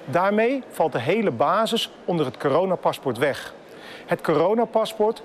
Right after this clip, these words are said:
dat tot enorme vaccinatiedwang en institutionele discriminatie leidde,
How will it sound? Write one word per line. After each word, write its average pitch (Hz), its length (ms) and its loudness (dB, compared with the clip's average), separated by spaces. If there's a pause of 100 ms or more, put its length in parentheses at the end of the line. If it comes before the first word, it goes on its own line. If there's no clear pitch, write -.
(160)
dat 151 140 0
tot 170 200 0 (200)
enorme 196 520 2
vaccinatiedwang 165 960 0 (380)
en 185 280 0 (100)
institutionele 170 840 0
discriminatie 165 760 0
leidde, 123 280 0